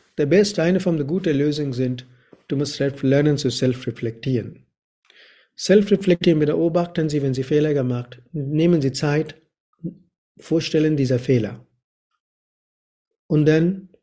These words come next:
versuchen, okay, das ist passiert, wie kann ich das besser machen? Die Leute, die das Prana-Heilung-Hintergrund haben, die Leute, die einen Prana-drei-Hintergrund haben,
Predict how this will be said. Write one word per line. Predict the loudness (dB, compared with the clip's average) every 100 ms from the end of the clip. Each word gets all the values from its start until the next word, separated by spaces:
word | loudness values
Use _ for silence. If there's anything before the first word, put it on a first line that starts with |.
| _ _ _ _ _ _
versuchen, | -2 2 4 4 4 2 -2
okay, | -4 4 6 4 0 -4
das | -2
ist | -2 -4
passiert, | -4 -2 -2 -2 -4 -14
wie | -4 -4 -2
kann | -6
ich | -6
das | -8 -6
besser | -4 -2 -2
machen? | -2 -4 -10 -14 _ _ -12 2
Die | 6
Leute, | 8 6 4
die |
das | 2 0
Prana-Heilung-Hintergrund | 0 0 2 4 4 4 0 -2 -2 -2
haben, | -4 -6 -8 -10 -4 2
die |
Leute, | 4 4 2
die | 0
einen | 0
Prana-drei-Hintergrund | 0 0 2 2 4 4 2 0 0 0
haben, | -2 -2 -6